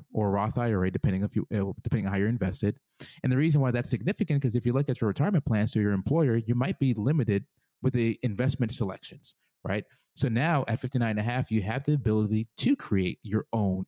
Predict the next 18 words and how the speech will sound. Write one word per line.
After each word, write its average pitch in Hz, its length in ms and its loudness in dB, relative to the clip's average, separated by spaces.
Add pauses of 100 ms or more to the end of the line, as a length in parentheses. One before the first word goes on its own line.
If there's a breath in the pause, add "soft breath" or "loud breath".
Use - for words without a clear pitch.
investment 101 560 -4
strategy, 92 680 -6 (320 loud breath)
maybe 107 180 2
putting 123 280 0
in 117 100 2
a - 20 4
little 123 160 2
more 127 160 0
safe 135 340 0
money 147 300 4
if - 160 -2
you're, 101 300 2
you 147 80 2
know, 95 100 2
worried 98 260 0
about 95 200 -2
market 95 340 -2 (120)
volatility, 95 640 -2